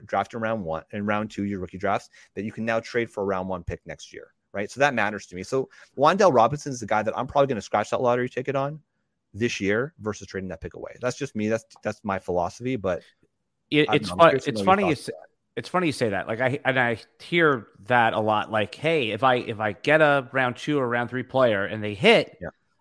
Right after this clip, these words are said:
Speaker 2: I'm gonna try to trade them for a first round pick for another lottery ticket." And it's,
Speaker 1: Yeah.
Speaker 2: it, and there's definitely a lot of merit to that, but it's, I,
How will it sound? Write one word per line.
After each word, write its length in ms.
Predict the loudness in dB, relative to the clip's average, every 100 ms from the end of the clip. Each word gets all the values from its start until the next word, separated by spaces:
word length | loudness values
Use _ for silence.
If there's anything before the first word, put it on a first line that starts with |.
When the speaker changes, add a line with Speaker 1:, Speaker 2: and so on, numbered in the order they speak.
| 0
Speaker 2:
I'm 100 | 2
gonna 120 | 2
try 180 | 4 2
to 60 |
trade 320 | 2 0 2
them 120 | 2 0
for 120 | -2
a 60 |
first 260 | 0 -2 0
round 180 | -2 0
pick 300 | 0 -2 -6 _ _ _ _
for 100 | 2
another 240 | 4 4 6
lottery 320 | 4 4 -2
ticket." 340 | -8 -8 -10 -6
And 280 | 0 0 0
it's, 340 | -2 -4 -6 -2
Speaker 1:
Yeah. 120 | 0
Speaker 2:
it, 80 | 0 _ _ -2
and 160 | 0
there's 140 | 0 0 4
definitely 460 | 4 6 2 2
a 80 | 2
lot 200 | 4 6
of 80 | 4
merit 340 | 0 0 0
to 100 | 0
that, 280 | 2 2 0
but 100 | -2
it's, 140 | -4 -2
I, 180 | -2